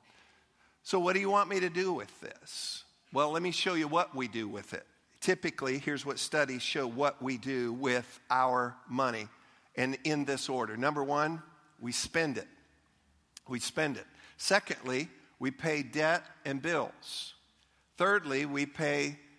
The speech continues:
taxes. That's coming up, y'all. Don't forget. "Well, I don't pay taxes because I'm from another kingdom." Yeah, and you're gonna have another address pretty soon, too, okay? So,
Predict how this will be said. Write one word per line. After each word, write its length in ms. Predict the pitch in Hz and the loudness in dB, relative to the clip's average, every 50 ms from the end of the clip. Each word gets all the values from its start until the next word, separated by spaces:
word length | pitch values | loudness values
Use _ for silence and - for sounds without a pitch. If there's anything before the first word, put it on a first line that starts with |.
| _ _ _ _ _ _ | _ _ _ _ _ _
taxes. 760 | - - - 190 185 160 - - - - - 104 98 - - - | -10 0 0 2 2 2 -2 -4 -4 -4 -4 -6 -6 -8 -12 -6
That's 240 | - 135 131 131 - | -2 -2 -2 -2 -2
coming 300 | - - 170 156 147 143 | -2 -2 0 0 2 2
up, 200 | 151 147 139 - 127 | 2 2 2 0 -2
y'all. 160 | 110 104 113 | -4 -4 -4
Don't 200 | 113 123 123 107 | -4 -6 -8 -8
forget. 320 | - 139 123 131 110 92 - - - _ _ _ _ _ - - - - - - - | -8 -4 -2 -2 -2 -2 -6 -14 -20 _ _ _ _ _ -20 -20 -20 -20 -20 -16 -4
"Well, 100 | - 120 | 2 4
I 100 | 143 170 | 4 4
don't 160 | 190 214 190 - | 4 2 -2 0
pay 180 | - 175 170 | 0 0 0
taxes 580 | 143 - 156 156 147 143 - - 156 139 123 - | 2 4 4 4 4 4 0 -2 -4 -4 -4 -4
because 340 | - 139 - 139 131 - 147 | -6 -4 -4 -4 0 2 2
I'm 180 | 147 143 143 | 2 2 0
from 160 | - - 143 | -2 -4 -4
another 320 | 131 123 123 131 131 120 113 | -4 -2 -2 -2 -2 -2 -6
kingdom." 420 | - - - 139 131 117 104 - - - - - | -8 -6 -6 -6 -6 -6 -8 -10 -14 -18 -16 -4
Yeah, 160 | - 147 139 | 0 2 2
and 100 | 131 131 | 2 2
you're 120 | 143 170 180 | 0 -2 0
gonna 140 | 202 190 180 | 0 2 4
have 160 | 185 185 165 | 4 2 4
another 320 | 160 165 170 156 147 139 123 | 4 2 2 2 2 2 4
address 520 | 143 156 165 160 147 135 127 117 107 - | 4 4 4 4 2 -2 -2 -2 -2 -4
pretty 260 | - - 139 127 113 107 | -6 -4 -4 -4 -4 -4
soon, 280 | - - 120 107 101 | -6 -6 -6 -8 -8
too, 240 | - - 135 123 101 95 107 | -6 -6 -6 -4 -4 -6 -8
okay? 260 | 104 - - 123 120 120 | -6 -4 -4 -4 -2 -4
So, 240 | - - - 113 | -4 -4 -4 -4